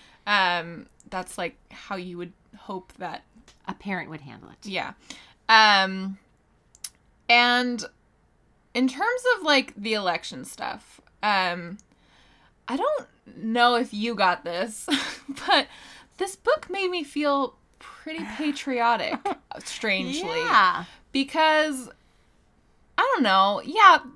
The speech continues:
Speaker 1: politics over the past decade, like we were saying, have been pretty ugly and not
Speaker 2: Well, especially recently, and it's, and it's very anti-American.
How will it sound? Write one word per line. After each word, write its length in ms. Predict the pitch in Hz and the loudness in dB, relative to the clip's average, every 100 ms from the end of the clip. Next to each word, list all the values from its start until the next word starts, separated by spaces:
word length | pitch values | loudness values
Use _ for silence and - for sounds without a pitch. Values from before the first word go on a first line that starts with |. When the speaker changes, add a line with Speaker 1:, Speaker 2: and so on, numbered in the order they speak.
| _ 226 | _ -20
Speaker 1:
politics 640 | - 339 494 480 453 - - | -4 0 2 0 -2 -6 -10
over 200 | - 269 | -6 -4
the 80 | 262 | -4
past 300 | 262 269 254 | -2 -2 -2
decade, 420 | 233 214 208 196 | -4 -4 -4 -6
like 160 | 196 196 | -6 -6
we 60 | 214 | -8
were 120 | 208 | -8
saying, 360 | 202 185 180 | -6 -4 -4
have 200 | 214 233 | -8 -10
been 320 | 220 240 240 214 | -4 -4 -4 -6
pretty 320 | - 294 285 | -6 -4 -2
ugly 460 | 160 - 67 - - | -2 -6 -14 -14 -6
and 460 | 220 208 208 208 - - _ - | -4 -2 -4 -6 -8 -18 _ -6
not 280 | 262 311 | -2 0
Speaker 2:
Well, 160 | 320 294 | 0 0
especially 420 | 277 392 427 494 | -2 -6 -6 -4
recently, 500 | 240 285 277 170 170 | -2 -2 -2 -4 -6
and 160 | 160 185 | -6 -4
it's, 240 | 196 - - _ _ _ - | -6 -10 -20 _ _ _ -6
and 160 | 214 254 | -4 -2
it's 140 | 262 | -4
very 540 | 220 208 349 466 440 - 214 | -4 0 0 0 -6 -6 -2
anti-American. 1400 | 254 302 269 233 170 196 202 262 226 - 156 120 131 190 | 0 0 0 0 0 0 0 2 0 0 -8 -8 -10 -14